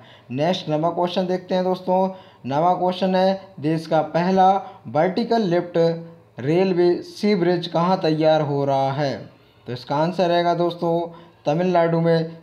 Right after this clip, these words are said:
देश का पहला वर्टिकल लिफ्ट रेलवे सी ब्रिज तैयार हो रहा है। लास्ट दसवाँ क्वेश्चन देखते हैं दोस्तों।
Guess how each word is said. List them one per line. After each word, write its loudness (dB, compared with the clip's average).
देश -2
का 0
पहला 2
वर्टिकल 0
लिफ्ट -2
रेलवे 2
सी -6
ब्रिज -2
तैयार 2
हो -4
रहा -4
है। -8
लास्ट 2
दसवाँ 0
क्वेश्चन 0
देखते -2
हैं 2
दोस्तों। 2